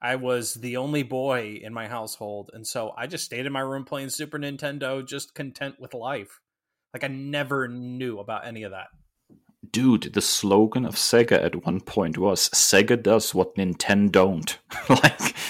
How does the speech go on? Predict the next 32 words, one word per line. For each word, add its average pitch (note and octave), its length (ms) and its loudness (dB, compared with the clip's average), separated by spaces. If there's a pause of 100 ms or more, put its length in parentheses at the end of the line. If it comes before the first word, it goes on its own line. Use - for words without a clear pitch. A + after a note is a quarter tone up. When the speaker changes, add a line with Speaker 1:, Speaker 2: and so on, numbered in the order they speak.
(260)
Speaker 2:
like, A2+ 220 6
they A#2 100 12
were A2 140 8
really, G2+ 400 6 (200)
they C#3+ 120 12
were A2 160 12
really A2 340 8
in G#2 120 2
your G2 120 0
face - 360 0
and F#2 140 0
blatant F2+ 460 4
about - 300 0
it, D#2 100 -8
like, D2+ 160 2
very, G2+ 460 4
very F2+ 300 2
much F2 280 -2
so, - 320 -2
you - 100 -2
know? F#2+ 260 -2 (800)
Speaker 1:
I C#3+ 60 0
did G3 140 2
have C4+ 120 6
a G3 40 2
Dreamcast, C3 960 -4
but B2 160 -8
that's - 380 -2
the A#2+ 120 -12
next A#2+ 260 -14
generation, G#2+ 580 -14
so - 340 -20